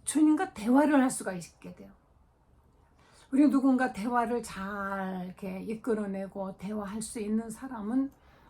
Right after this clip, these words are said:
어떤 사람입니까? 전혀 뭐 마치 그냥 아무것도 모르는 애들처럼 그렇게 큰 사람하고는 대화가 안 됩니다. 이런 사람은 상대방을 비난하고,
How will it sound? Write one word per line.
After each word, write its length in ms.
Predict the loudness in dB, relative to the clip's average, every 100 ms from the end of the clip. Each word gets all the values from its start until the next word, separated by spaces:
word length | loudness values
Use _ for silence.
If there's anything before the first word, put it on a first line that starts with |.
| -14
어떤 380 | -10 -6 -2 -2
사람입니까? 840 | -4 -6 -6 -6 -6 -8 -10 -10 -12 _ _ _ _ -10
전혀 960 | -2 0 2 0 -2 -4 -6 -4 -2
뭐 680 | 2 2 2 4 4 4 4
마치 400 | 2 0 -4 -4
그냥 340 | -2 0 -2 -4
아무것도 420 | -4 -2 -2 0 2
모르는 360 | 4 6 4
애들처럼 680 | 2 -4 -6 -6 -2 -2 -4 -10 _ _ -4
그렇게 320 | -4 -2 -6
큰 220 | -6 -4
사람하고는 560 | -4 -4 -4 -4 -6 -6
대화가 460 | -4 -2 -2 -4 -4
안 200 | -2 -2
됩니다. 540 | -2 -6 -8 -12 -16 -20 _ _ _ _ -14 -2
이런 260 | 4 4
사람은 640 | 4 2 2 2 2 0 -6 -20
상대방을 840 | -4 0 0 -2 -4 -4 -6 -12 -10
비난하고, 1040 | -6 -4 -4 -6 -10 -8 -8 -6 -6 -8